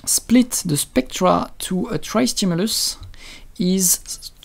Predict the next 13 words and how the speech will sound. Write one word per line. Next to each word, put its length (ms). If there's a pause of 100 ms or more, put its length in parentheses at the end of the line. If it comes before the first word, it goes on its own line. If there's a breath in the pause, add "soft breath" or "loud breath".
(160)
um, 520
doing 200
a 40
sort 260
of 80
filtering. 680 (420 loud breath)
So, 520
um, 500 (100)
I 60
will 160
show 220
you 440 (480)
on 560